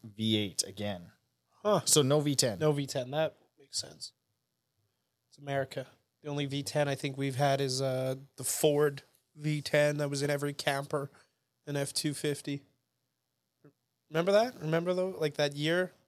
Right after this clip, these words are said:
Speaker 2: that they came out? If they, you could get the diesel, or if you were crazy enough,
Speaker 1: Oh,
Speaker 2: get the
Speaker 1: yes,
Speaker 2: V ten.
Speaker 1: yes.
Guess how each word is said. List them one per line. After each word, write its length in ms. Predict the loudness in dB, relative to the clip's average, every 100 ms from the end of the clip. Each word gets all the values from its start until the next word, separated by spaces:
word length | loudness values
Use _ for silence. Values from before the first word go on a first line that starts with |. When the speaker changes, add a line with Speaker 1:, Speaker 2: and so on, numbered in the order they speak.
| _ -16
Speaker 2:
that 140 | -12
they 80 | -6
came 240 | -2 0
out? 220 | 2 0 -2
If 120 | -2
they, 320 | 0 0 -2 -6
you 80 | -12
could 160 | -8
get 180 | -2 -2
the 60 | -2
diesel, 460 | -4 -4 -2 0
or 60 | 0
if 140 | 0
you 60 | -4
were 80 | -6
crazy 320 | -2 -2 6
enough, 120 | 8
Speaker 1:
Oh, 200 | 8 8
Speaker 2:
get 80 | 6
the 60 | 6
Speaker 1:
yes, 520 | 6 8 6 6 4
Speaker 2:
V 40 |
ten. 140 | 2 0
Speaker 1:
yes. 580 | 2 4 6 6 4